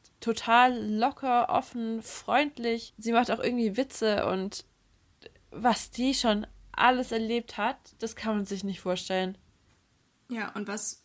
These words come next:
Speaker 2: durch was für eine krasse Therapie sie gegangen sein muss.
Speaker 1: Ja.
Speaker 2: Und dass sie aber trotzdem so jetzt im Endeffekt damit umgehen kann und so offen drüber reden kann, das ist, glaub ich, genau das, was eben auch andere dazu ermutigt.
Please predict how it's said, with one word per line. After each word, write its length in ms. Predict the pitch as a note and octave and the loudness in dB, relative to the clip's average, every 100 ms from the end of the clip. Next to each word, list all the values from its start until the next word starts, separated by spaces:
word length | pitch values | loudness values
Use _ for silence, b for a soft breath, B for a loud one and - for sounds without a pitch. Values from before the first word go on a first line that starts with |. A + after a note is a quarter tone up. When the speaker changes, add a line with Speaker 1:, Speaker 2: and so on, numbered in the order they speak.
| - | -14
Speaker 2:
durch 220 | B3 - | -10 -8
was 200 | A3 A3 | -6 -4
für 60 | A3+ | -4
eine 120 | G#3+ | -8
krasse 400 | - - A3+ A3+ | -8 -8 -8 -8
Therapie 480 | - G#3+ G3+ - B3 | -8 -10 -10 -8 -6
sie 160 | G#3 | -6
gegangen 460 | F#3+ - F#3+ G3 G3 | -10 -10 -10 -10 -12
sein 320 | G3+ F#3+ G3 | -12 -10 -10
muss. 420 | F#3+ G3 G3+ - - | -10 -10 -10 -12 -4
Speaker 1:
Ja. 440 | G3 F#3+ F#3 G3+ _ _ | 2 4 2 -2 _ _
Speaker 2:
Und 200 | - A3+ | -4 -2
dass 200 | A3 A#3+ | 0 0
sie 160 | B3 A3+ | 0 -2
aber 240 | A3 A#3 | -4 -4
trotzdem 500 | A#3 - C4 C4 A3 | -8 -8 -6 -4 -4
so 500 | G#3+ A#3 A#3 A#3 A#3 b b b b _ _ _ - | -4 -4 -4 -6 -8 b b b b _ _ _ -8
jetzt 180 | A#3+ B3 | -6 -4
im 80 | |
Endeffekt 560 | A#3 B3+ C4+ C4 B3 - | -4 -2 -2 -4 -10 -6
damit 320 | A#3 A3+ A3 | -6 -4 -6
umgehen 420 | C4 C4+ B3 A3+ | -4 -4 -4 -6
kann 280 | A3 A3+ A3 | -6 -6 -6
und 120 | A3+ | -6
so 100 | A3+ | -6
offen 300 | - B3+ B3+ | -4 -4 -4
drüber 260 | A#3+ A3+ A3+ | -4 -6 -6
reden 340 | B3 B3 A3+ | -6 -6 -6
kann, 280 | G#3+ A3+ G#3+ | -8 -8 -6
das 120 | A3 | -8
ist, 180 | A#3 A3+ | -10 -10
glaub 180 | A3+ A3 | -8 -8
ich, 100 | G#3+ | -10
genau 320 | A#3 A3 A3+ | -10 -8 -8
das, 300 | A3 A#3 A3+ | -8 -8 -8
was 260 | G#3 G#3+ - | -8 -6 -6
eben 280 | G#3+ A3 F#3+ | -6 -8 -8
auch 180 | G#3 - | -10 -6
andere 340 | A#3 A#3 A3 | -4 -4 -6
dazu 320 | G#3+ G3+ - A#3 | -10 -8 -8 -6
ermutigt. 840 | A3 B3 C4 B3+ A3 G3 - | -4 -2 -4 -6 -10 -12 -14